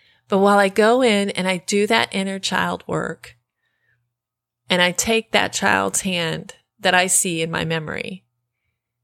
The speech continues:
what I also have to do is see the beauty in her. And I also have to say, "You know what?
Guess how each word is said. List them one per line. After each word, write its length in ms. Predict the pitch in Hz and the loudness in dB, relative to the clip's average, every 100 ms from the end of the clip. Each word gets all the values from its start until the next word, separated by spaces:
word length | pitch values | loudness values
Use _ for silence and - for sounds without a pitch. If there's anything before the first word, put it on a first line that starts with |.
| _ _ _ _ - | _ _ _ _ -2
what 160 | 196 | 2
I 160 | 202 - | 2 0
also 440 | 247 277 285 - 226 | -2 0 2 0 0
have 260 | 208 196 - | -2 -4 -6
to 100 | 190 | -6
do 480 | 170 160 160 160 - _ _ _ _ _ - | -2 -2 -2 -6 -12 _ _ _ _ _ -4
is 160 | 202 | 0
see 180 | - 240 | 2 2
the 140 | 214 | 0
beauty 440 | 190 196 226 240 196 | 0 -2 0 -2 -4
in 120 | 160 | -6
her. 400 | 147 147 147 - _ _ _ _ _ _ _ | -6 -8 -8 -12 _ _ _ _ _ _ _
And 100 | 190 | 2
I 120 | 196 - | 2 2
also 440 | 214 262 269 220 | 2 2 2 0
have 200 | 202 196 - | 0 -2 -2
to 100 | 185 | -2
say, 500 | - 185 190 185 - - - - _ _ _ _ _ - | 0 0 0 -2 -6 -20 -20 -20 _ _ _ _ _ -2
"You 140 | 208 | 2
know 140 | 208 | 4
what? 360 | 269 349 349 | 2 0 -2